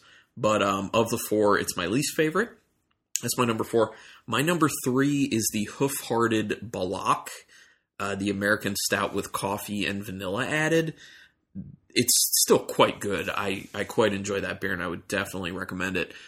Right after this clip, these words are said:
but it's not as good to me as the Resilience or the Tropic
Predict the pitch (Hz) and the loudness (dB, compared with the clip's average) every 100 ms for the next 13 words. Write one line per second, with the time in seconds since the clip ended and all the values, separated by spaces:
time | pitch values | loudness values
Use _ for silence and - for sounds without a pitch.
0 | - - 101 92 101 98 - 101 101 104 | -12 -2 0 0 -2 -4 -2 -2 0 0
1 | - 101 92 101 95 95 98 98 92 92 | 0 -2 -4 -4 -4 -6 -6 -4 -2 -2
2 | 95 87 87 85 95 95 98 - - 78 | -2 -2 -4 -4 -4 -6 -6 -6 -6 -6
3 | - - - - | -8 -8 -8 -6